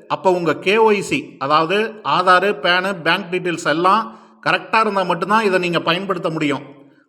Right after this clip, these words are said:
அதனால இப்பவே உங்களுடைய இ பி எஃப் ஓ போர்ட்டல்ல போய் எல்லாம் கரெக்டா இருக்குதா அப்படின்னு ஒரு வாட்டி செக் பண்ணி பார்த்துக்குங்க.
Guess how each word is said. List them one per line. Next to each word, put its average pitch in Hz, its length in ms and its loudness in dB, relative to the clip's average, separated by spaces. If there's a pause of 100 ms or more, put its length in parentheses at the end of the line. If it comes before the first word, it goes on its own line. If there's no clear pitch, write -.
அதனால 165 300 4 (760)
இப்பவே 208 340 2 (120)
உங்களுடைய 185 420 0 (220)
இ 214 120 -4
பி 226 220 -4
எஃப் 208 180 -4
ஓ 170 60 4 (160)
போர்ட்டல்ல 196 480 2
போய் 165 260 2 (600)
எல்லாம் 214 280 4
கரெக்டா 226 380 -2
இருக்குதா 190 340 2
அப்படின்னு 185 300 0
ஒரு 165 120 0
வாட்டி 190 280 0
செக் 175 180 -4
பண்ணி 220 240 0
பார்த்துக்குங்க. 151 400 -2